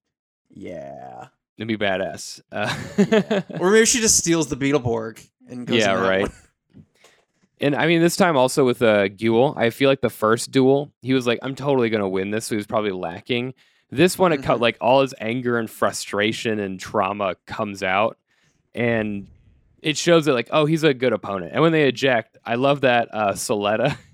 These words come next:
Speaker 2: <laughs> right away, like, apologizes to him and is like, "I'm so sorry. Uh, you were really strong." I, I
Speaker 1: Oh,
Speaker 2: relate to that a
Speaker 1: that's
Speaker 2: lot because
Speaker 1: Yeah.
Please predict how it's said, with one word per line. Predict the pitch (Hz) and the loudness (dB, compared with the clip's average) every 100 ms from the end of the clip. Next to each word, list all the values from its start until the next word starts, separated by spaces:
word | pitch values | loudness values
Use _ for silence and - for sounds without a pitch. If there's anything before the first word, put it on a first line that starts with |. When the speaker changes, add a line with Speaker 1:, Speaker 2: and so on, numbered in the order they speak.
| _ | _
Speaker 2:
<laughs> | _ - 165 | _ -20 -8
right | - 123 131 | 0 2 4
away, | 131 113 107 | 4 4 4
like, | 135 117 | 2 0
apologizes | 110 - - 104 113 131 123 123 139 135 | -2 -2 2 4 4 4 2 2 -2 -2
to | 151 | 0
him | 151 151 180 | 2 0 0
and | 120 | -4
is | 123 | -2
like, | 120 113 - - | 0 -2 -4 -8
"I'm | 143 | -6
so | - 156 | 4 4
sorry. | 139 127 110 101 92 - | 4 2 4 2 -2 -8
Uh, | 113 107 | -2 -2
you | - 127 | 0 2
were | 160 | 4
really | 156 160 | 4 2
strong." | 165 - 117 104 98 120 _ _ _ _ _ _ _ | 0 0 0 0 -2 -6 _ _ _ _ _ _ _
I, | - 127 131 110 - | -2 2 2 -2 -10
I | - - - 160 | -18 -16 -6 -4
Speaker 1:
Oh, | |
Speaker 2:
relate | 170 165 143 165 | 2 4 4 4
to | 160 | 4
that | 180 180 | 6 6
a | 147 | 6
Speaker 1:
that's | 110 | 4
Speaker 2:
lot | 98 104 135 - 117 - | 2 2 0 -4 -20 -4
because | 123 139 123 120 117 - | -2 2 2 2 -2 -12
Speaker 1:
Yeah. | 120 95 | -16 -18